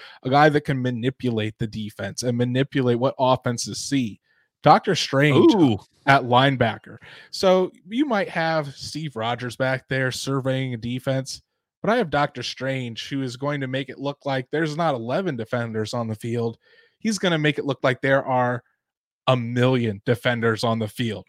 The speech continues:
Speaker 1: or a million guys bearing down on Steve Rogers. Steve Rogers won't know where to go.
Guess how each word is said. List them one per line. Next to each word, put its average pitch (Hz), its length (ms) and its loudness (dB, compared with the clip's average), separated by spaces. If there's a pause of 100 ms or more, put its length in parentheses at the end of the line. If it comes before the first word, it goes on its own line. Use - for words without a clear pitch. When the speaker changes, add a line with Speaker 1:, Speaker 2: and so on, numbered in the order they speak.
Speaker 1:
or 160 240 6
a 170 120 2
million 135 440 4
guys 123 320 0
bearing 123 400 0
down 120 320 -2
on 113 140 -6
Steve 127 320 -6
Rogers. 120 400 -4
Steve 247 340 -4
Rogers 156 380 0
won't 143 200 -4
know 151 140 2
where 135 240 4
to 151 120 2
go. 160 420 2